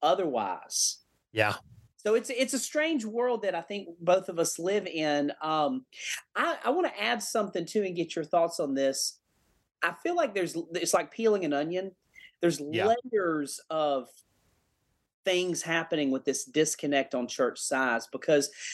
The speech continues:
Speaker 1: not only are churches a third of the size that they were in a pre-covid world, but they're also having to hold into tension, in tension there.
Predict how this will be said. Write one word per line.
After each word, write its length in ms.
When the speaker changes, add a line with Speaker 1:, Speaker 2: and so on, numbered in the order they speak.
Speaker 1:
not 280
only 280
are 100
churches 840
a 100
third 400
of 120
the 60
size 680
that 180
they 100
were 600
in 80
a 40
pre-covid 600
world, 520
but 180
they're 240
also 380
having 340
to 60
hold 340
into 240
tension, 640
in 160
tension 460
there. 340